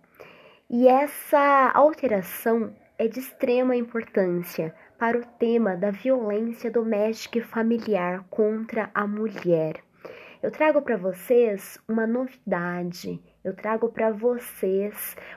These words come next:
uma conquista e uma vitória para os direitos das mulheres. Vocês sabiam que foi sancionada no dia dez de junho de dois mil e vinte e um a Lei quatorze mil cento e sessenta e quatro de dois mil e vinte e um,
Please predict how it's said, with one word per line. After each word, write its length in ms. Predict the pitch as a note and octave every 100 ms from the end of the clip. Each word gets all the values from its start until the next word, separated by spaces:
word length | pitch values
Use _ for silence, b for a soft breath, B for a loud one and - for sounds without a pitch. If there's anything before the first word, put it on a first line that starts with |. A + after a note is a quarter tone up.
| B
uma 200 | A3+ A#3
conquista 1000 | - F4 G4 - - C4 C4+ - G3 E3+
e 120 | G#3+
uma 200 | A3 A3+
vitória 1080 | G3+ G3 G3+ F#4 - - G#3 G#3 G#3 F#3 F#3
para 200 | A3 G#3
os 100 | A3+
direitos 500 | G3+ B3 G3 F3+ -
das 220 | F#3+ F#3
mulheres. 760 | G3 G#3 F3 - - - - - _ _ B B B B
Vocês 280 | G4 C5+ C5
sabiam 600 | - D#3 F3+ G3 E3+ D#3
que 140 | -
foi 240 | F3 A#3+ A#3+
sancionada 1120 | B3 F4 A4+ - B3 G3+ - F3+ F3 E3+ D#3+
no 120 | F3 G#3
dia 280 | G3 A#3
dez 680 | A#3 F#3+ G#3+ A3 B3 B3+ - _
de 200 | F3+ A#3
junho 680 | A3+ - G3 F#3 F#3 G3 G3
de 100 | -
dois 300 | G#3 B3+ A#3+
mil 160 | B3 D#4
e 20 |
vinte 400 | D4 C4+ C4+ -
e 60 | G3+
um 180 | G3 G#3+
a 80 | G#3
Lei 220 | G#3+ G#3+
quatorze 600 | A3 A3+ - C4 D#4 D4
mil 380 | B3+ G#3+ G3+ G#3
cento 440 | - - C4 C#4+
e 40 | C4
sessenta 460 | B3 A#3 B3+ C4
e 40 | B3
quatro 460 | - G3+ G3 G3+
de 100 | F#3+
dois 280 | A3+ C4+ C4
mil 120 | G#3+
e 40 | F3
vinte 320 | E3+ E3+ -
e 60 | G#3
um, 180 | F3+